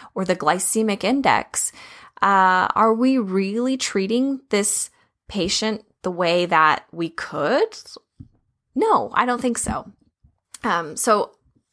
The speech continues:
I'm of the opinion that insulin issues are, are not often the root cause. I think they're more a symptom of a greater underlying metabolic issue. And, um, I often think that that in-,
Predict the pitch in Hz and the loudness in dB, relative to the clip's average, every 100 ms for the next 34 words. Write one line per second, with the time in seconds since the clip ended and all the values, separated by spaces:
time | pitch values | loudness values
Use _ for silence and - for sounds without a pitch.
0 | - - - 202 277 302 226 214 196 233 | -20 -18 0 2 2 0 0 2 2 -2
1 | 202 202 190 165 185 202 - 190 175 170 | -6 -6 -4 -6 -4 -6 -6 -4 -6 -8
2 | 190 _ _ - 196 - 185 180 160 151 | -12 _ _ -4 -4 -2 -4 -2 -2 -2
3 | - _ - 175 170 170 170 - _ _ | -6 _ -6 -4 -2 0 0 0 _ _
4 | _ _ 190 185 - - 170 165 160 156 | _ _ 4 4 2 -8 -8 -6 -6 -6
5 | - - - - - - - - - - | -8 -2 0 0 -4 -4 -6 -8 -20 -12
6 | - - 185 180 185 175 - - 180 180 | -10 -8 -8 -6 -6 -6 -6 -4 -6 -6
7 | - 294 403 _ _ _ - - - - | -4 -4 -6 _ _ _ -20 -18 -18 -18
8 | - - - _ _ - 349 220 208 208 | -20 -20 -20 _ _ -6 2 4 6 4
9 | 202 208 220 196 190 190 190 196 196 - | 2 2 2 2 2 2 4 6 4 2
10 | 190 185 175 175 165 160 160 143 - - | 0 2 0 0 -4 -2 0 -2 -4 -16
11 | - - 190 185 - - 185 - - - | -18 -6 -2 -2 -2 -4 -8 -12 -18 -8
12 | 196 185 175 175 170 160 175 185 - - | -4 0 -2 0 0 0 -2 -2 -8 0
13 | 208 220 214 208 190 175 160 175 175 | 0 2 -2 -2 -4 -4 -4 -6 -10